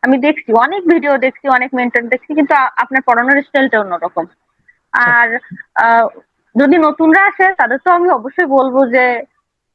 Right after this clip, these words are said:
পড়াশোনা করতেই হবে আর ভোকাবুলারি জানতেই হবে, না হলে হবে না।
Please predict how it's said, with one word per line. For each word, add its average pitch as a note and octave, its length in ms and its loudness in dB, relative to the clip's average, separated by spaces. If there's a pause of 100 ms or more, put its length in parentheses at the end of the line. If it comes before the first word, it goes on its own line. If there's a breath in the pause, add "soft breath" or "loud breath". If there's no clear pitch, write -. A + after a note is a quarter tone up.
পড়াশোনা E4+ 440 0
করতেই E4 420 0
হবে D4+ 320 0 (340 loud breath)
আর A3+ 420 -2
ভোকাবুলারি D4 680 0
জানতেই A#3 420 -4
হবে, G3+ 180 -4
না A3 180 0
হলে C4+ 160 -4
হবে G#3+ 240 -6
না। - 120 -20